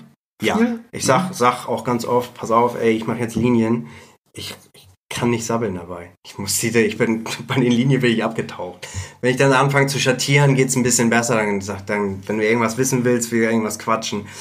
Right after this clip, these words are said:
Speaker 1: dann, dann sag halt einfach was. Manchmal ergibt sich das aber auch von alleine.
Speaker 2: Mhm.
Speaker 1: Aber, äh, denke, danach werde ich warm.
Speaker 2: Hast du einen Kunden am Tag oder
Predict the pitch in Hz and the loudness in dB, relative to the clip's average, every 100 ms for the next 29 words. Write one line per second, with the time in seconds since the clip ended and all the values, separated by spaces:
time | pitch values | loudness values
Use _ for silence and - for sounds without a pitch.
0 | - - - 98 101 95 98 95 101 - | -12 -12 -8 -2 -2 -2 -4 -2 -2 -2
1 | 95 87 87 - 87 85 - 139 - 180 | -4 -6 -12 -16 -18 -18 -2 0 2 4
2 | 151 143 139 151 139 135 123 120 113 117 | 4 2 2 4 4 6 4 4 2 0
3 | 101 95 92 90 85 - - _ _ _ | 0 0 -2 -4 -8 -18 -20 _ _ _
4 | _ _ _ - 92 101 98 98 95 95 | _ _ _ -10 -4 -2 0 2 0 -2
5 | 98 95 95 92 90 90 - 90 101 104 | -2 -2 -2 -4 -8 -10 -12 -10 -10 -8
6 | 101 101 101 - - - 107 107 98 101 | -6 -8 -10 -18 -4 0 2 2 2 2
7 | 95 98 92 92 92 87 87 95 - - | 0 -4 -8 -8 -12 -14 -14 -18 -12 -6
8 | 117 - 139 113 123 175 185 202 208 208 | -4 0 0 2 0 0 0 0 2 2
9 | 196 190 202 202 151 143 135 131 | 0 0 -2 0 2 4 4 0